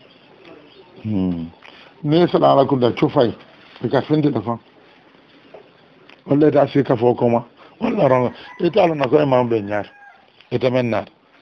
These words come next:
Ika mo je siri be ka imam je siri imam dula. <coughs> Be ko si nyala falen. Hmm.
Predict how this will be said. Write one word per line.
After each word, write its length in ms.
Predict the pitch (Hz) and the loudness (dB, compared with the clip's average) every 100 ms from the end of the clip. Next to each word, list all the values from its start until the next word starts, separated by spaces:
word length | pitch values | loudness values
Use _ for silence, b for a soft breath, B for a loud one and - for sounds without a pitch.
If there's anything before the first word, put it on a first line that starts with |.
| _ _ _ _ _ - - | _ _ _ _ _ -20 -14
Ika 220 | 113 143 | -2 2
mo 140 | 135 127 | 4 4
je 140 | 123 120 - | 4 2 0
siri 160 | 110 107 | 0 2
be 80 | |
ka 120 | 113 113 | 2 0
imam 220 | 104 101 | -2 -2
je 100 | 98 - | -2 -2
siri 160 | 107 | -4
imam 260 | 95 92 90 | -4 -4 -4
dula. 140 | 90 - - B B B B B B B B B B - | -6 -8 -14 B B B B B B B B B B -4
<coughs> 1160 | - - - 370 - - - - _ _ _ - | 0 0 0 -4 -4 -4 -4 -4 _ _ _ -4
Be 60 | 120 | -2
ko 200 | 117 117 | 0 -2
si 140 | - | -2
nyala 300 | 117 104 95 | -2 -2 -2
falen. 340 | - - 107 82 _ _ _ _ _ _ _ - - - _ _ - _ - - - - - | -6 -8 -8 -8 _ _ _ _ _ _ _ -20 -20 -20 _ _ -20 _ -20 -20 -20 -20 -6
Hmm. 680 | 101 87 82 82 82 78 | -4 -2 -2 -2 -4 -6